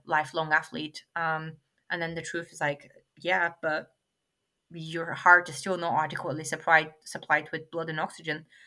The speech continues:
So it's all, it's all about being able to sustain the demand,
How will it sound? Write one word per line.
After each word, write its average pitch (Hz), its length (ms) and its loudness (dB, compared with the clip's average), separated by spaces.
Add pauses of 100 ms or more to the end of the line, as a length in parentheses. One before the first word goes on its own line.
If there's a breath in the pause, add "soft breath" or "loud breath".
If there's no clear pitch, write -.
(280 soft breath)
So 156 480 0 (800)
it's 208 100 6
all, 269 80 12
it's 220 140 4
all 311 140 10
about 277 360 10
being 233 220 4
able 202 180 2
to 233 80 -6
sustain 175 520 -4
the 165 80 -2
demand, 147 580 0